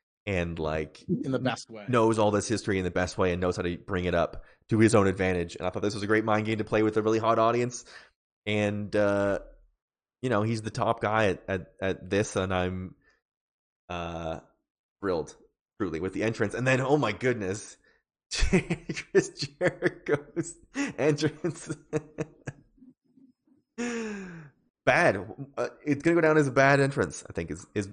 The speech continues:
Speaker 1: that's my review of it. You know what I mean? I-, I'll get your review in a minute. I'm gonna do mine quickly.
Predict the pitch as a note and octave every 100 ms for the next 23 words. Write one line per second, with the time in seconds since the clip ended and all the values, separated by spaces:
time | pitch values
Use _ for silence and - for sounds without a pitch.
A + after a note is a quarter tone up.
0 | - D#3+ F#3+ D#3+ D#3 B2+ B2 G2+ E2+ -
1 | - A2+ B2 B2 D3+ - - - C3+ C#3+
2 | C3+ B2+ A#2 A2 G#2 G#2 - G#2+ A2 G2+
3 | G2+ F#2+ F#2 - F#2 F#2+ F#2